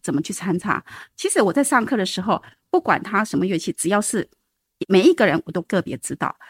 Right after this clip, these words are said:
那个别指导之后，如果说，呃，到了一个阶段，我会把它做一个小组合奏。那像我们不是每个学期都有一个成果展吗？那在成果展的时候，我就会，呃，让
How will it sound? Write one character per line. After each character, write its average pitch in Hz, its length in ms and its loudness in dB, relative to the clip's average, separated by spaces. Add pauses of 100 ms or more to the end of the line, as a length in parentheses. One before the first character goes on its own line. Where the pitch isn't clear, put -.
(360)
那 320 140 6
个 480 100 0
别 220 140 4
指 - 180 -6
导 175 160 2
之 220 160 -6
后， 220 240 0
如 185 100 -2
果 180 160 -2
说， 180 160 -2 (300)
呃， 156 240 0
到 294 220 2
了 196 100 -2
一 - 20 0
个 151 100 -4
阶 180 200 -2
段， 185 240 -2
我 156 80 -6
会 208 160 -2
把 156 140 -8
它 175 360 -4 (220)
做 208 180 0
一 170 40 0
个 170 100 -4
小 - 260 0
组 - 160 -2
合 143 260 -4 (160)
奏。 - 300 -2 (220)
那 320 100 6
像 311 180 2
我 214 60 -2
们 - 80 -2
不 - 100 -6
是 196 280 -2
每 175 180 2
个 165 140 -2
学 320 160 4
期 277 120 -2
都 196 140 0
有 175 80 0
一 170 40 -2
个 165 140 -2
成 - 220 -4
果 147 140 -4
展 127 200 -4
吗？ - 160 -4 (300)
那 349 100 4
在 427 120 2
成 269 200 4
果 269 140 2
展 202 140 -4
的 170 80 -2
时 - 120 -6
候， 196 60 -4
我 156 140 -2
就 - 120 -8
会， 180 200 -2 (420)
呃， 135 420 -4 (420)
让 254 360 4